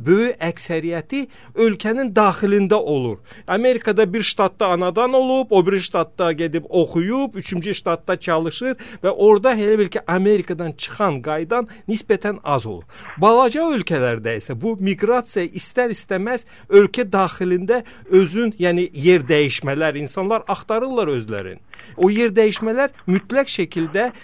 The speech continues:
e, ölkənin kənarına çıxır. Və siz o Gallup-un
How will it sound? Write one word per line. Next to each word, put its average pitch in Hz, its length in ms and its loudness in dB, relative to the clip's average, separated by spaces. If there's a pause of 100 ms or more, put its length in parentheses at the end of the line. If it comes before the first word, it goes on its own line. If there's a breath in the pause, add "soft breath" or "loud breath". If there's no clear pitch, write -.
(160 loud breath)
e, 147 200 0
ölkənin 196 760 4
kənarına 165 480 -2
çıxır. 113 340 -10 (260 loud breath)
Və 185 160 0
siz 247 340 -6
o 196 220 6
Gallup-un 190 480 6